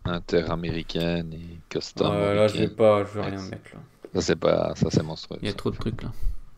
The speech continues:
Speaker 1: En plus, africaine, France, africaine.
Speaker 2: Anti-américain, ouais, non. <laughs> C'est trop, c'est trop, c'est trop. Allez, hop. Euh, encore, il y aurait eu une rallonge en une lettre, je l'aurais mise. Mais là, euh,
Speaker 1: Ouais.
Speaker 2: donc, Rabanne,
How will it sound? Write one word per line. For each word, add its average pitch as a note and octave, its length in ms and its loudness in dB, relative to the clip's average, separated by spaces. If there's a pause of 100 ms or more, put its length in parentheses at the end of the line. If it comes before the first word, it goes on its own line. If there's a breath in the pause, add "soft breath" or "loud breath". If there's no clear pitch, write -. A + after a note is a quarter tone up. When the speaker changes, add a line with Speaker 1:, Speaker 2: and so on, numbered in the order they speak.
(320)
Speaker 1:
En - 60 -16
plus, - 220 -2
africaine, F2+ 640 0
France, - 880 -4
africaine. - 300 2
Speaker 2:
Anti-américain, A2+ 1400 6
ouais, F#2+ 140 -2
non. F2+ 140 -6
<laughs> - 1300 -2
C'est C3+ 220 4
trop, D3 260 6
c'est - 140 2
trop, - 200 -8
c'est - 140 -10
trop. - 180 -16 (420)
Allez, B2 160 6
hop. B2 160 0 (1300 soft breath)
Euh, A2+ 60 -2
encore, A2+ 240 6
il E3 60 10
y D3 40 10
aurait D3 120 8
eu D#3+ 60 8
une C#3+ 100 6
rallonge D#3+ 240 8
en D#3+ 80 6
une D3+ 120 6
lettre, D3+ 220 4
je C3+ 60 -2
l'aurais B2 180 6
mise. A#2 320 0
Mais F#2+ 180 -6
là, G#2+ 220 -6
euh, - 1000 -16
Speaker 1:
Ouais. G2+ 80 0
Speaker 2:
donc, A#2+ 120 0
Rabanne, D#3 600 8